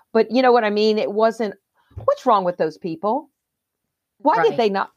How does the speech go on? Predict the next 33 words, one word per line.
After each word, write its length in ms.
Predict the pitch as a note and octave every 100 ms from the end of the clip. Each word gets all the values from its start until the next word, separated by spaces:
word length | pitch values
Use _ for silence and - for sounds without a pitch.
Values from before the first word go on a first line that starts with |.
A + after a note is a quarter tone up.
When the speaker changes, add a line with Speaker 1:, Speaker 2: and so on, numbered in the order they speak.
| -
Speaker 1:
Of 120 | -
course 280 | - B4+ C5 A#4
you're 80 |
the 100 | G#3+
best 300 | G3 F3+ -
person." 480 | F#3 D#3 - E2 - _ _ _ _ _ _ _ _ _ _ _ -
I, 40 | - _ _ -
you 160 | C4+
know, 400 | C#4+ B3 B3 A#3 _ - - -
I 100 | C#4+
just 240 | A4 -
wasn't 420 | B3 A#3 A3+ F#3 D#3+
raised 460 | G#3+ G#3 G#3 G3
with 160 | F#3+ F#3
those 240 | F#3 F#3
kinds 320 | - F#3+ F3
of 160 | E3 D#3
messages 640 | F#3+ B3 A3+ F3+ F3 F3
of 260 | F3 E3 D#3+ _ _
being 300 | D#3+ A3 G3+
happy 640 | F#3+ - A3 G#3+ G#3 C#3+ -
all 240 | F3+ E3+ F3
the 100 | E3
time, 460 | - F3+ D#3 A2
that 160 | A#2 -
everything 460 | G3 G3+ G#3+ G#3 G3
you 140 | F3
say 400 | E3 G#3 G3 D3 -
is 220 | F#3+ E3
important. 680 | D3+ - F3+ D3+ - - - _ _ - - _ -
Vacations 800 | E3+ A3+ A3 A#3+ A#3+ A#3+ A3 F#3+
being 320 | D#3+ G#3 F#3 E3+
taken 720 | - G#3+ G#3 G3+ E3+ D#3+